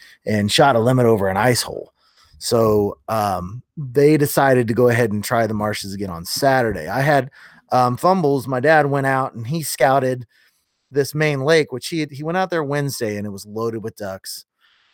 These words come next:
He went back out there Friday and it was loaded with ducks again. So, um,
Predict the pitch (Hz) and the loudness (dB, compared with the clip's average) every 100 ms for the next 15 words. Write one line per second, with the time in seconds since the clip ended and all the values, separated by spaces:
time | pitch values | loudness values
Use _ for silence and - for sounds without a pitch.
0 | _ - 143 135 151 156 160 139 135 110 | _ -6 -4 -2 2 2 4 2 2 -4
1 | - 147 147 127 113 113 104 110 117 131 | 0 2 4 4 2 -2 -6 -10 -4 -2
2 | 135 120 113 117 - - 107 147 139 113 | 0 -2 -6 -8 -10 -10 -8 -4 -4 -4
3 | 101 - 120 110 107 - _ _ _ _ | -6 -4 -2 0 -2 -6 _ _ _ _
4 | _ 113 113 110 110 | _ -4 -2 -2 -4